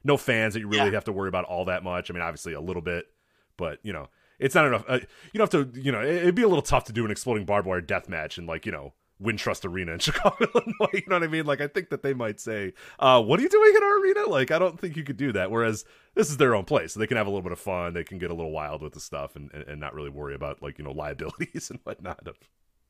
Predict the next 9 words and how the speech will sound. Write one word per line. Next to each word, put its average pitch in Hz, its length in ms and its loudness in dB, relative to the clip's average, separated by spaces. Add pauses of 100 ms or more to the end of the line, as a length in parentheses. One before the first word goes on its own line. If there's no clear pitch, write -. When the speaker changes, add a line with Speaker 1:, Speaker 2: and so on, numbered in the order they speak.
(720)
Speaker 2:
No, 190 80 2
I 180 160 6
agree. 160 420 -2
Khan, 160 240 2 (140)
Khan 180 240 2
also 151 280 0
noted 135 380 -4
that, 117 200 -6
um, 104 360 -16